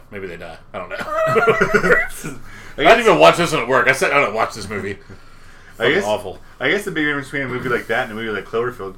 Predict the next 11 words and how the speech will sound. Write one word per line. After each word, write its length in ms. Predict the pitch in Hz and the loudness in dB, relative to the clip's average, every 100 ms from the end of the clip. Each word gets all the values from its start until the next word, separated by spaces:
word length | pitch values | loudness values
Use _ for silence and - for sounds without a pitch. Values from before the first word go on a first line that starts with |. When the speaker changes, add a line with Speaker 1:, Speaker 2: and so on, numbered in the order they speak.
| - | -6
Speaker 2:
Cloverfield's 500 | 208 208 165 123 107 | -2 -2 -4 -8 -8
the 60 | |
same 220 | 104 117 101 | -8 -8 -4
way. 300 | 107 90 - - - | -4 -4 -8 -20 -4
You 80 | 175 | 0
don't 200 | 254 165 | 0 0
really 260 | 127 135 | -2 -2
care 240 | 127 120 117 | -4 -2 0
about 180 | 113 104 | -2 -6
the 60 | |
characters, 580 | - 107 117 101 92 - | -4 -2 -2 -4 -10 -10